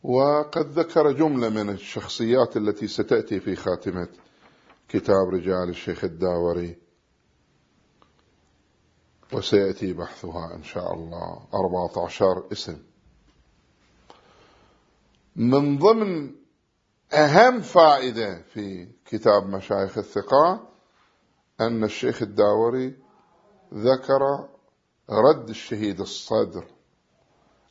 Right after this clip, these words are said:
على إشكال وجود ضعفاء في مشايخ ابن أبي عمير والمشايخ الثلاثة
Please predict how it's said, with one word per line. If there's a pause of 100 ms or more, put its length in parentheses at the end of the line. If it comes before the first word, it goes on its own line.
على (840)
إشكال (180)
وجود
ضعفاء (720)
في (360)
مشايخ
ابن
أبي
عمير
والمشايخ
الثلاثة